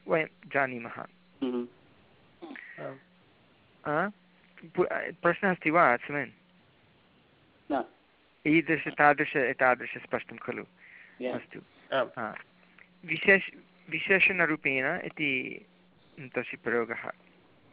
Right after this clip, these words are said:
Speaker 1: आ, अतः, म्, यत्र पुल्लिङ्गपदमस्ति, आ, तत्र पुल्लिङ्गरूपेण भवति
Speaker 2: ईदृश इति।
Speaker 1: ईदृश।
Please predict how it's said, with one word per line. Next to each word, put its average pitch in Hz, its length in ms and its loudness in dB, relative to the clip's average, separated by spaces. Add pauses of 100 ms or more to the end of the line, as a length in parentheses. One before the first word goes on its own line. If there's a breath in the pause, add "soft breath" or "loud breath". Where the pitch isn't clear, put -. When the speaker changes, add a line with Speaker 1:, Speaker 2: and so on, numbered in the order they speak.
(1120)
Speaker 1:
आ, 123 40 -12
अतः, 131 840 -4 (180)
म्, 123 460 -12 (360)
यत्र 139 340 2
पुल्लिङ्गपदमस्ति, 151 1200 -2 (800)
आ, 131 260 -2
तत्र - 360 -8
पुल्लिङ्गरूपेण 135 1400 0
भवति 139 260 6
Speaker 2:
ईदृश 143 280 6
इति। 139 160 -4
Speaker 1:
ईदृश। 127 280 -2